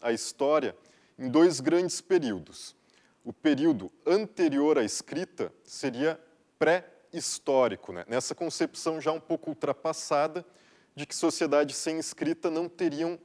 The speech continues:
história, né? Hoje em dia a gente sabe que eles têm história sim, mas essa denominação continua. E depois da invenção da escrita, então, seria o período histórico dessas sociedades.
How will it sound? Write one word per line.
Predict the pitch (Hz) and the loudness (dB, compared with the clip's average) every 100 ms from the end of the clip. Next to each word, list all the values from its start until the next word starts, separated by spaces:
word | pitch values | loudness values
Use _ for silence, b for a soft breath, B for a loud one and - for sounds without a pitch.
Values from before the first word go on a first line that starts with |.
| _ - | _ -10
história, | 156 - - 139 131 104 78 | -8 -8 -4 0 2 0 -4
né? | 85 98 | -10 -8
Hoje | 98 101 | -6 -6
em | |
dia | 107 | -6
a | |
gente | 123 147 | -6 -4
sabe | 156 165 | -4 -4
que | - | -4
eles | 156 135 - | -4 -4 -6
têm | 135 | -4
história | 131 - 107 90 | -6 -2 0 0
sim, | 78 - 117 160 - _ b b b b | -6 -8 -6 -6 -8 _ b b b b
mas | 135 139 147 147 | -4 -2 0 0
essa | 143 - | 0 -2
denominação | 135 147 160 156 151 - - 151 - _ - | -2 0 -2 -2 -4 -4 -4 -4 -4 _ -6
continua. | 165 165 - 185 131 90 - _ | -4 -4 -6 -4 -4 -4 -8 _
E | - | -6
depois | 127 330 - 208 240 220 | 0 0 0 -2 0 0
da | 175 | -4
invenção | 170 156 139 139 | -4 -6 -6 -6
da | 127 | -4
escrita, | 165 - - 160 190 175 | -4 -4 -10 -10 -6 -8
então, | 151 - 160 185 b b b b | -6 -4 -4 -4 b b b b
seria | - 180 156 175 | -4 0 2 0
o | - | -2
período | 170 185 156 165 170 175 - 170 | -4 -2 -2 -2 -6 -10 -10 -8
histórico | 190 - - 160 151 156 160 - 170 _ b b b - | -6 -8 -6 0 2 2 -2 -6 -10 _ b b b 4
dessas | 143 143 - 151 - - | 6 6 2 -4 -4 -12
sociedades. | - 143 - 175 135 85 71 - - | -2 -2 2 0 4 2 0 -12 -16